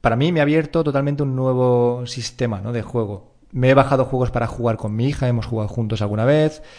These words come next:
Sobre todo los Forza me parecen unos juegos increíbles. El Sea of Thieves también he jugado alguna vez. Pero saber que los tengo ahí, que los puedo bajar cuando quiera,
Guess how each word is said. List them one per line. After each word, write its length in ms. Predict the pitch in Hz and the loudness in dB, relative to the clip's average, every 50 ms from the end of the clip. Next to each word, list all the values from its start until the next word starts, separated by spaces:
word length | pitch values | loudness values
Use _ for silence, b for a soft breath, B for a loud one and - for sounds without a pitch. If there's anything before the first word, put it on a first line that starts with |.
| B B B B B B B | B B B B B B B
Sobre 240 | - - 127 117 117 | -6 -4 -4 -2 2
todo 180 | 117 123 127 131 | 4 4 6 6
los 180 | 123 123 123 - | 6 4 2 0
Forza 380 | - 131 127 127 123 - 123 | 0 2 2 2 2 0 0
me 100 | 120 117 | 0 0
parecen 220 | 110 113 107 117 113 | 0 0 0 0 -2
unos 160 | 113 110 - | -2 -4 -4
juegos 220 | - 110 110 104 104 | -4 -6 -6 -4 -6
increíbles. 720 | 107 101 101 104 113 127 127 127 127 127 127 131 127 B B B B B B B - | -8 -8 -6 -2 -2 0 2 4 6 6 4 4 0 B B B B B B B -6
El 160 | 143 123 117 | -4 -4 -2
Sea 160 | 113 - 135 | 0 0 0
of 80 | 123 127 - | 0 0 0
Thieves 280 | - 135 127 127 127 - | 2 2 2 2 2 0
también 320 | 127 117 117 120 117 117 113 | 0 2 2 0 0 0 -2
he 40 | 113 | -4
jugado 320 | - - 117 113 110 110 | -4 -2 -2 -2 0 0
alguna 240 | 110 101 107 104 107 | -2 -2 -2 -2 0
vez. 320 | 117 127 131 135 131 - B B B B B B - | 2 2 2 0 -2 -6 B B B B B B -2
Pero 440 | - 123 117 120 117 113 110 107 B B B B B B B | 0 2 4 4 4 4 2 -2 B B B B B B B
saber 320 | - - 131 127 135 165 - | -4 0 2 4 4 4 4
que 80 | 190 | 4
los 160 | 190 180 - | 2 2 2
tengo 260 | - 175 160 156 151 143 | 0 0 0 2 2 2
ahí, 220 | 139 139 127 117 | 2 2 0 0
que 100 | - 117 | -2 -2
los 120 | 110 104 | -4 -4
puedo 200 | - - 120 123 | 0 2 2 4
bajar 280 | 131 135 - - 127 127 | 4 2 0 0 -2 0
cuando 300 | 123 123 120 113 113 107 | 0 0 0 0 -2 -2
quiera, 400 | - 123 127 170 220 120 - - | 0 0 0 0 -2 -6 -12 -20